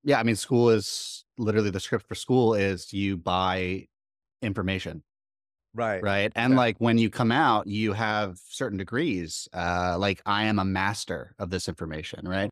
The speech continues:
Speaker 1: Uh, a doctor of it. And, uh, so yes, like, mastery, uh, competency,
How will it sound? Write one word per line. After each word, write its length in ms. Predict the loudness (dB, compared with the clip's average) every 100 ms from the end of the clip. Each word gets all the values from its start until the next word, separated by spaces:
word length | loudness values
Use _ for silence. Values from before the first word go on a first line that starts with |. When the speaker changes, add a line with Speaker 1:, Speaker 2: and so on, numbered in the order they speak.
| -8 -4
Speaker 1:
Uh, 220 | -2 0
a 60 | -2
doctor 460 | -2 -2 -4 -6
of 160 | -6 -8
it. 180 | -10 -6
And, 500 | -2 0 0 -2 -6 -14 _ _ _ _ _ _ _ _ _
uh, 260 | 0 2 0
so 160 | 0
yes, 260 | 2 2 0
like, 140 | -2
mastery, 760 | 0 -2 -2 -4 -2 0 -2 -8 -14 -8
uh, 180 | -6 -6
competency, 920 | -4 -4 -2 -2 -4 -4 -4 -4